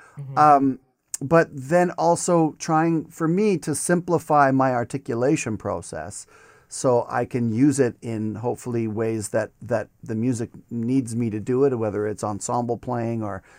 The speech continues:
Speaker 1: Mm-hmm,
Speaker 2: uh,
Speaker 1: mm-hmm.
Speaker 2: things that I know I need to do. But again, all of these things are extensions of my sound. They are not part of my sound.
Speaker 1: Yeah. Well, I mean, when you listen to, like, say somebody like Charlie Parker,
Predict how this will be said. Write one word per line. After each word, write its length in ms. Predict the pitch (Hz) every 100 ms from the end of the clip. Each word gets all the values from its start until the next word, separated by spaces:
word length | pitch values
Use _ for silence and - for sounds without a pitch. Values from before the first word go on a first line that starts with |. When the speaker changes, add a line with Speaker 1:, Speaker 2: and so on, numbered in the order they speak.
| _
Speaker 1:
Mm-hmm, 140 | 139
Speaker 2:
uh, 160 | 131 107
Speaker 1:
mm-hmm. 100 | 127
Speaker 2:
things 220 | 127 123
that 140 | 120 117
I 120 | 113
know 260 | 110 120
I 60 | 120
need 160 | 123 120
to 60 |
do. 120 | 156
But 140 | 170 170
again, 220 | 185 185 -
all 220 | 160 185
of 140 | 214 165
these 240 | 156 139
things 400 | - 127 120 113 - _
are 120 | 151
extensions 640 | 120 - 208 226 180 151 135
of 140 | 117
my 160 | 120 113
sound. 500 | - 131 104 - -
They 120 | 110
are 100 | 107
not 320 | 120 117 -
part 260 | - 123 120
of 160 | 101 -
my 140 | 92
sound. 400 | - 107 90 -
Speaker 1:
Yeah. 180 | 131 117 - _ -
Well, 100 | -
I 60 |
mean, 180 | 214 220 -
when 140 | 165
you 100 | 220
listen 300 | 226 180 175
to, 160 | 170 175
like, 240 | 127 123
say 100 | -
somebody 380 | 160 - 135 123
like 180 | 127 123
Charlie 300 | - 120 110
Parker, 400 | - 104 - -